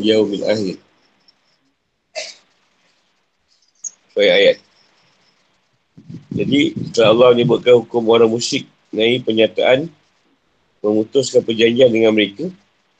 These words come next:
kewajipan memerangi mereka dan menjauhkan mereka dari Masjidil Haram. Allah melanjutkan penjelasan mengenai hukum ahli kitab. Ini mereka diperangi sampai mereka bayar jizyah.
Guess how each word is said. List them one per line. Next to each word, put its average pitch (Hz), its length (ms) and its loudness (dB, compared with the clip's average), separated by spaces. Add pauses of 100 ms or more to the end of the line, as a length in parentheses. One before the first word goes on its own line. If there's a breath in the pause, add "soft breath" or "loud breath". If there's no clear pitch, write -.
(360)
kewajipan 107 580 0
memerangi 117 380 2
mereka 110 360 -2
dan 127 220 2
menjauhkan 120 580 4
mereka 123 360 -4
dari 104 240 -2
Masjidil 107 440 0
Haram. 101 240 0 (1160)
Allah 113 240 2
melanjutkan 113 480 0
penjelasan 107 560 0
mengenai 107 320 -2
hukum - 260 -4
ahli 101 220 -2
kitab. - 320 -8 (1040)
Ini 123 240 -2
mereka 127 240 0
diperangi 127 560 0
sampai 123 640 2 (240)
mereka 110 400 -2
bayar 117 240 2
jizyah. 95 380 -6